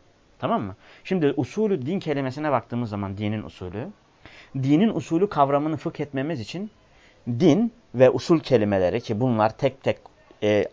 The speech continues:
ele alındığında mürekkep denir. Bir araya geldiğinde, şey, tek tek ele alındığında müfret denir. Bir araya geldiğinde mürekkep denir. Tamam mı? Ancak dini tek başına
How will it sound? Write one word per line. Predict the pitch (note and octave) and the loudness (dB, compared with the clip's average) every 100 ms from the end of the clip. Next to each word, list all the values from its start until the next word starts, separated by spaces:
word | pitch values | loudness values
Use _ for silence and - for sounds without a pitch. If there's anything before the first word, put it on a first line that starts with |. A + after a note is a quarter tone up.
| _ | _
ele | A#2+ B2+ | 6 10
alındığında | B2 A2 G#2 G#2+ | 10 8 2 2
mürekkep | G#2+ A2 - C3 - | 4 2 2 -2 -2
denir. | G2 F3 - - - | -6 -6 -8 -16 -4
Bir | C3 | 2
araya | C#3 A#2+ A2 | 6 6 4
geldiğinde, | G#2 G#2+ G2+ G2+ G#2 F3+ A3+ _ | 4 2 2 -2 0 -2 -2 _
şey, | - A2 | -6 -4
tek | - - | -2 -2
tek | - - | -2 -2
ele | G#2+ B2 | 4 6
alındığında | A2+ G#2+ G2+ G2+ | 6 2 -2 -2
müfret | G2+ G#2 C#3+ C#3+ | -2 -2 -2 -2
denir. | D3+ G#3 - - - _ | -2 -4 -6 -14 -20 _
Bir | A#2+ D3 | 4 6
araya | C#3 B2+ | 6 6
geldiğinde | A#2+ A#2 B2 E3+ | 4 2 2 0
mürekkep | A#2 G#2 A2 G#2 | 0 -2 -6 -10
denir. | F2+ F2 - _ - | -12 -14 -20 _ -4
Tamam | D3 A3 | 0 0
mı? | G#2 - - - - - | -2 -8 -16 -20 -20 4
Ancak | G3+ G3+ C3+ A2 - - A#2 | 6 8 6 4 0 -8 0
dini | C#3 F3 | 4 4
tek | F#3 F#3 | 4 4
başına | B2 G2+ G2 A#2 | 2 0 -2 -6